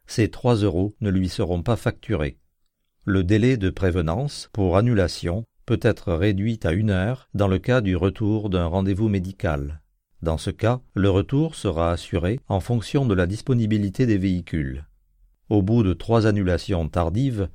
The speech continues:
dans un délai de six mois, une pénalité de quinze euros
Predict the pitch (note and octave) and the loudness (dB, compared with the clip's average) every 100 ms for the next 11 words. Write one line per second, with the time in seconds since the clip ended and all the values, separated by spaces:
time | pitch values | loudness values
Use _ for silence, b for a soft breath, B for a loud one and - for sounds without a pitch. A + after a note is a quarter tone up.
0 | b - F2+ F2 E2+ F2+ F2+ D#2 D2 - | b -2 0 0 0 0 0 -2 -4 -2
1 | A#2 F#2 F2 C#3 _ - G#2 G2 F#2 B2 | 0 0 -2 -4 _ -2 0 0 0 0
2 | A#2+ A2 - A#2 E2+ D#2 - A#2+ F#2+ E2 | 2 0 0 0 0 -2 0 2 2 0
3 | F2+ | -2